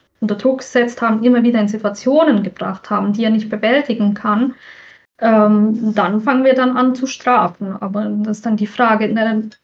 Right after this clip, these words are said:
ist es fair? Ist es wirklich fair, wenn wir, ähm, bewusst die ganze Zeit immer wieder, also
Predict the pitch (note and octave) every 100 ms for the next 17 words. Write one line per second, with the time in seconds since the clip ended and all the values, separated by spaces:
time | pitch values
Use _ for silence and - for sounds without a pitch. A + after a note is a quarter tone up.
0 | _ _ - A#3 - A3+ - D#4 C#4 D3+
1 | - _ - A#3 - A3+ C4 D4 C#4 A#3+
2 | - C4 C4 C4+ C#4+ A#3 A3+ A3 A#3 A3+
3 | A3+ - - _ _ _ A#3+ A3 G#3+ G#3
4 | G#3+ - - - B3 - _ _ _ _
5 | G#3+ G#3 D4+ F4 - - - A3+ A#3 C4+
6 | B3+ - A3+ A3+ B3 B3 B3 A#3+ A#3 B3
7 | B3 A#3+ G#3+ G#3